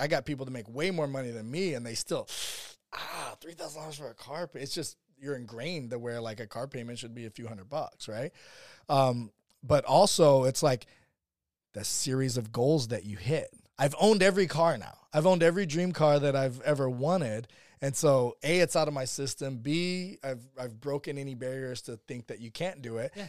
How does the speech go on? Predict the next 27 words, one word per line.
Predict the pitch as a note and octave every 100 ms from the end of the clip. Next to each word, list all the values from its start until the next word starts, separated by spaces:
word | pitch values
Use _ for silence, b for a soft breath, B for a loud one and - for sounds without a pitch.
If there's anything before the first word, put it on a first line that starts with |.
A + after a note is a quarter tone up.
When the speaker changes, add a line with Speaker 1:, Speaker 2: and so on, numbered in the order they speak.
| -
Speaker 1:
And | E3+
I |
could | E3
go | E3 D#3
back | D#3 -
to | C#3
having | C#3+ C3
no | C3+ C3+
cars | D3+ D#3+ D3+ C3
and | C3
I | B2
could | A#2+ A2+ _
Uber | G3 F3 C#3+
everywhere | B2 B2
and | A#2+
I'd | A#2
be | A#2
perfectly | - C3+ A#2 A#2 A2
fine, | C#3+ D#3+
or | C3
just | A#2 A#2
having | B2+ A#2 A#2
one | A#2+ B2 A#2
A | A#2
to | G#2+
B | G2+ G2+
car. | F3 E3+